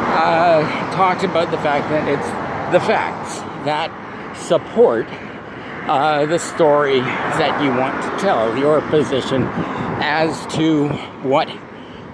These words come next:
actually happened, uh, in the case, whatever case it is. Um,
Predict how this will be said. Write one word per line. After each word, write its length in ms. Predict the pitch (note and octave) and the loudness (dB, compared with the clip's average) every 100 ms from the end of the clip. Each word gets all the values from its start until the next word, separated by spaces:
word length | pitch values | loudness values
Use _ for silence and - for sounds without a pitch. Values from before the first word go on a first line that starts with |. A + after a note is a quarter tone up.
| - | -12
actually 640 | - C#3+ D3+ - E3+ E3 C#3 | -6 -4 -4 -2 0 0 -2
happened, 760 | - F3 C#3 - G2 A2+ C#3 - - - | -6 -10 -6 -6 -6 -6 -8 -8 -16 -8
uh, 260 | C3 C3+ A2 - - - - - - | -6 -4 -6 -14 -20 -20 -20 -18 -6
in 320 | D3+ C#3 C3+ B2+ - - - - - - - - - - - - - C3+ | 0 2 2 2 -2 -6 -6 -6 -6 -10 -10 -10 -10 -10 -10 -12 -6 0
the 120 | C#3+ B2+ | 2 2
case, 500 | - C3 G2 - - - - - - - - - - - G#2+ | 2 2 0 -4 -6 -6 -6 -8 -8 -8 -8 -6 -6 -2 2
whatever 300 | A#2+ B2 A#2 | 4 4 4
case 380 | - C#3 A#2+ | 4 4 4
it 120 | C#3+ C#3+ | 4 4
is. 220 | C3+ F#2+ - - - - - - - - - - - - - - - - - - | 4 2 -2 -4 -4 -6 -6 -6 -6 -6 -4 -4 -4 -4 -6 -8 -8 -8 -6 -2
Um, 480 | C3 C#3+ C3 C#3+ | 2 2 2 2